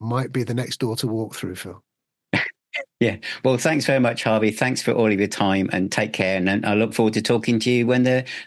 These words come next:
Speaker 2: when the, in the next installment.
Speaker 1: Look
Speaker 2: So,
Speaker 1: forward to it. Thanks a lot, Phil. All the
Speaker 2: thank
Speaker 1: best.
Speaker 2: you. Thank you.
Speaker 1: Bye.
Speaker 2: A huge thank you to my guest, Harvey Lee, for joining me today for the Now Spinning Magazine podcast to talk about his new book,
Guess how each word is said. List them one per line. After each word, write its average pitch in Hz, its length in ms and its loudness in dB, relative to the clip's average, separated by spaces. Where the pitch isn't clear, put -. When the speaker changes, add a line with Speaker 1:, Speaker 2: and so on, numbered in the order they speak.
Speaker 2:
when 127 140 2
the, 139 100 2
in 147 120 6
the 143 80 6
next 160 260 2
installment. 180 680 2
Speaker 1:
Look 139 140 2
Speaker 2:
So, - 60 0
Speaker 1:
forward 151 160 4
to 127 120 2
it. 117 60 -2
Thanks 170 200 2
a - 20 4
lot, 107 160 0
Phil. 107 140 -4
All 123 80 2
the 110 60 -2
Speaker 2:
thank 110 160 2
Speaker 1:
best. - 60 0
Speaker 2:
you. 95 120 2
Thank 101 320 -2
you. 78 100 -2
Speaker 1:
Bye. 123 240 -2
Speaker 2:
A 78 60 -2
huge 113 340 2
thank 92 260 0
you 78 80 2
to - 100 0
my 76 140 2
guest, 80 320 -4
Harvey 85 340 2
Lee, 80 240 2
for 73 120 -8
joining 92 360 2
me 78 100 2
today 98 380 -2
for - 100 -2
the 73 100 0
Now 85 200 2
Spinning 80 400 0
Magazine 76 440 0
podcast 101 520 -2
to 98 100 0
talk 135 300 0
about 98 280 -2
his 80 160 0
new 113 200 4
book, 87 320 0